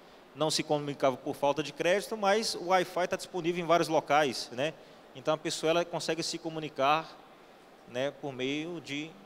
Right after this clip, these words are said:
WhatsApp, usando a, a, a internet, ou seja, por meio de dados, né?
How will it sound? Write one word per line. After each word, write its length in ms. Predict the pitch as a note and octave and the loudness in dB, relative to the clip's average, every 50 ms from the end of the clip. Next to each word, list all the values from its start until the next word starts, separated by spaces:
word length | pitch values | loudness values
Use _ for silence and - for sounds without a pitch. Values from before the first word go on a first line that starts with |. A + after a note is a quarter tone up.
| - - | -12 -2
WhatsApp, 680 | B2+ C#3+ D3 - - - A#2+ B2 C3+ D#3 - - - - - - | 0 0 0 0 0 0 2 4 2 2 0 -6 -20 -20 -16 -10
usando 540 | D#3 C3+ A#2 A#2 B2 B2+ C3+ C#3+ D#3 E3 D#3+ - - - - - - - - - - - - | -10 -8 -4 -4 -4 -4 -4 -6 -8 -12 -14 -18 -20 -20 -20 -20 -20 -20 -20 -20 -20 -20 -10
a, 640 | - A#2+ A#2+ A#2 A2+ A2+ A2 A2 A#2 A#2 A#2+ F#2+ - - | -4 -2 0 0 0 -2 -2 0 2 2 2 0 -2 -6
a, 60 | B2+ | -8
a 40 | C3 | -8
internet, 540 | B2+ B2+ C#3 C3 A#2 B2 C3 C#3 - - D#3 | -6 -6 -6 -6 -6 -8 -8 -8 -8 -8 -6
ou 80 | D3 B2+ | -4 -4
seja, 300 | - - B2 A2 G#2+ - | 0 0 0 0 0 -4
por 140 | - B2+ | -8 -6
meio 140 | - C3 C#3 | -2 -2 -2
de 120 | C3+ D3 C#3 | -2 0 2
dados, 400 | B2+ B2 A#2 A2 G2+ F#2+ F2 - | 4 6 6 4 2 0 -8 -8
né? 200 | A2+ C3 C#3+ | -8 -8 -8